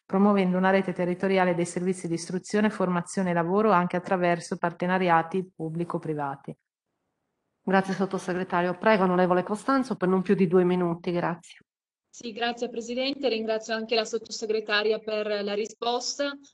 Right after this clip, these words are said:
Speaker 3: sebbene dalle misure sembrano le solite soluzioni che vengono riproposte per, eh, la qualunque crisi. E in realtà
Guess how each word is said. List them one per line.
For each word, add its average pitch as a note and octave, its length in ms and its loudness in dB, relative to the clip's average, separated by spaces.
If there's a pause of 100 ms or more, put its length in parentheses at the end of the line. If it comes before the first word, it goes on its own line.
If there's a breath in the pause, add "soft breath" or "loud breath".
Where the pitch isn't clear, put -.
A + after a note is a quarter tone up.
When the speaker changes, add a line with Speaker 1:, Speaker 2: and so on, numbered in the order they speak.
(300 soft breath)
Speaker 3:
sebbene A#3 480 -2
dalle A3 480 0
misure A3+ 800 0
sembrano G#3+ 760 -6
le G#3 120 -2
solite A3 640 -2
soluzioni G#3+ 540 -4
che G#3 160 -8
vengono G#3 320 -4
riproposte G3+ 720 -6
per, F#3+ 420 -8
eh, F#3+ 300 -2 (380 loud breath)
la G3+ 340 0
qualunque G#3 540 0
crisi. F#3+ 640 -8 (400 soft breath)
E G#3+ 320 4
in A3+ 100 6
realtà A#3 460 2